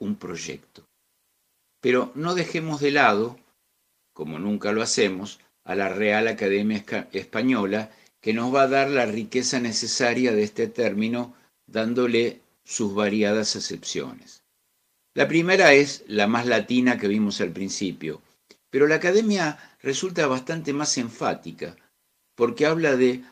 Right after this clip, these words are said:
arrojar, echar, despedir, lanzar, tirar, empujar, disparar. Dice todo eso como antónimo de retener. Eh,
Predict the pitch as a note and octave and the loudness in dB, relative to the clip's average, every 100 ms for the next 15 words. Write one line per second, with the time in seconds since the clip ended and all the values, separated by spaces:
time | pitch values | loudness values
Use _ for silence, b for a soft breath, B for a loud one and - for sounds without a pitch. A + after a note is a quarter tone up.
0 | B G#2+ G#2 G2 G2+ - B2 A2 G#2 G2 | B -4 -2 -2 -4 -2 0 2 0 -2
1 | - - A2+ G#2 G2+ F#2 - F#2+ G2 A2 | -4 2 2 2 0 -4 -4 -2 -2 -2
2 | A#2 G2 G2 F#2+ F#2 - B2 A2+ G2+ - | -4 -4 -6 -6 -6 -4 -2 -2 -4 -4
3 | G#2 G#2 A#2 G#2 G2+ G2 F#2+ F2 A#2+ A2 | -4 -2 0 0 -2 -4 -10 -10 -4 -2
4 | G2+ G2+ G2+ - F#2 G2+ A2+ G2 E2 _ | -2 -4 -8 -8 -6 -4 -4 -4 -8 _
5 | _ _ _ _ _ _ - C3+ - D3 | _ _ _ _ _ _ -12 -8 0 2
6 | C3 - - - - D3+ D#3+ D#3+ E3 - | 2 0 -16 -10 -2 2 2 0 -2 0
7 | B2 A#2 A#2 A2+ C#3+ C#3+ C3+ A#2 G#2+ G2+ | 0 0 0 2 2 2 2 2 2 0
8 | G#2+ G2+ G#2+ A2 A2 E2+ E2+ _ _ _ | 0 0 0 0 0 -2 -10 _ _ _
9 | _ _ _ _ _ _ _ _ _ F#2 | _ _ _ _ _ _ _ _ _ -4
10 | A2+ A2 A#2 A2 A2 G#2+ | -2 0 0 0 -2 -4